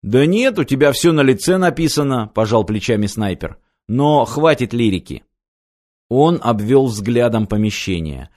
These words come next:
"Так, обе двери на засовах, и кроме нас открыть их сможет только направленный взрыв.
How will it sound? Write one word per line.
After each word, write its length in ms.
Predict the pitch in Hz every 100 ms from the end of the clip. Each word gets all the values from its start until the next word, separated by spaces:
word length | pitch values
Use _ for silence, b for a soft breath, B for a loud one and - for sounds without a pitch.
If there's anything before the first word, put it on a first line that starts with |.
| _ _ _
"Так, 520 | - 123 127 107 95 -
обе 320 | 147 160 156
двери 540 | 131 120 131 156 151 143
на 140 | 139
засовах, 840 | 113 135 - 117 107 98 90 82 -
и 100 | 127
кроме 380 | - 131 131 135
нас 360 | 156 170 -
открыть 540 | 123 123 - 147 165 143
их 120 | 135
сможет 480 | - 135 120 123 -
только 300 | 156 147 131
направленный 840 | 131 - 123 127 120 117 113 107
взрыв. 400 | 92 85 76 -